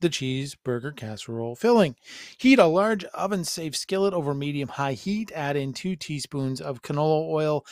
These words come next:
along with the beef and cook until the beef is browned.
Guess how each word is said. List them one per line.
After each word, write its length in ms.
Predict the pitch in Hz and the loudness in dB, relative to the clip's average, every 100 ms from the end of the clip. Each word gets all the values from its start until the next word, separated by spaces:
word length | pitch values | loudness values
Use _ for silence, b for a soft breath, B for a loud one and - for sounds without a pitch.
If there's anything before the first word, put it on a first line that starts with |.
| B B | B B
along 300 | 151 147 139 | -2 0 2
with 100 | 139 | 0
the 60 | 143 | -2
beef 280 | 127 123 - | -4 -6 -6
and 140 | 143 131 | -8 -6
cook 300 | - 135 - - | -4 -4 -4 -8
until 340 | 139 127 135 | -6 -4 -4
the 80 | 127 | -4
beef 300 | 127 113 - | -6 -6 -6
is 140 | 123 | -6
browned. 440 | 120 156 160 131 | 0 2 2 0